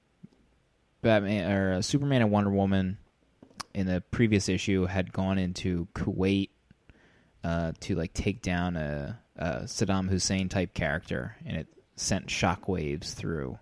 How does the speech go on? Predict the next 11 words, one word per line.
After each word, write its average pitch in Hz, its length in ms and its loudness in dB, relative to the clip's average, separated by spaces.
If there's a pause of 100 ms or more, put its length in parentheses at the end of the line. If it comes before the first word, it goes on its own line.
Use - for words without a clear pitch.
So, 76 420 -8 (460)
like, 85 160 2
that 95 180 8
area 90 260 4
is 85 140 -2
now 90 140 2
off - 300 -2
limits 85 340 -2
to 95 140 0
all 82 180 0
Americans. 78 720 -6